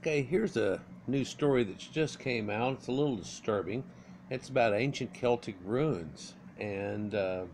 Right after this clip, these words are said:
the headline of this is, "Viking symbols and runes may soon be banned by the Swedish government."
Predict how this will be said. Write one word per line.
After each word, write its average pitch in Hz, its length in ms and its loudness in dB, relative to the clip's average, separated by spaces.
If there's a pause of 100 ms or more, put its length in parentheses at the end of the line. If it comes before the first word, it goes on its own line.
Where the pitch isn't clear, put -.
the 90 80 -6
headline 127 480 0
of 87 160 -6
this 90 460 -4
is, 92 500 -4 (640)
"Viking 127 400 2
symbols 104 540 -2
and 95 180 -4
runes 113 480 0
may 95 180 -2
soon 151 360 0
be 101 140 0
banned 87 680 0
by 92 180 2
the 87 100 -6
Swedish 113 580 -2
government." 92 580 0